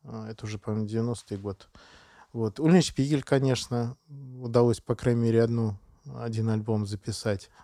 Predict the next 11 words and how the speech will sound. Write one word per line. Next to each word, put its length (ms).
Вот 180
Алла 180
Бейзер, 400
я 120
говорил, 520
Сергей 360
Бальцер. 560
Конечно, 440
на-, 160
начинали 380
записывать 680